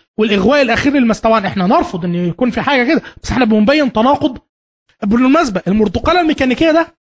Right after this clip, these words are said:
ليس سبا في مقدسات ودين وآلهة، البرتقالة الميكانيكية ده باختصار شديد يتكلم عن أثر ال-، آه، الآلة الإعلامية، وإن من الممكن الوصول بالآلة، بالإنسان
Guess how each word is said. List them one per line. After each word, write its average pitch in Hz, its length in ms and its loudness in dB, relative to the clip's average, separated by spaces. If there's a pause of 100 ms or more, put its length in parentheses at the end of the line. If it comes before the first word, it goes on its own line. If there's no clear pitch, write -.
(440)
ليس 285 300 0
سبا 269 380 -2
في 226 300 -4
مقدسات 220 600 -2
ودين 262 220 0
وآلهة، 269 460 -2 (320)
البرتقالة 226 480 -2
الميكانيكية 254 440 0
ده 269 120 -2
باختصار 285 380 -4
شديد 247 400 -4
يتكلم 302 600 0 (400)
عن 311 340 -2 (160)
أثر 233 300 0
ال-، 220 260 -2
آه، 294 160 2
الآلة 269 420 0
الإعلامية، 240 800 -2 (220)
وإن 226 160 2 (100)
من 226 100 2
الممكن 226 440 0
الوصول 208 420 0
بالآلة، 214 420 -2
بالإنسان 208 680 -2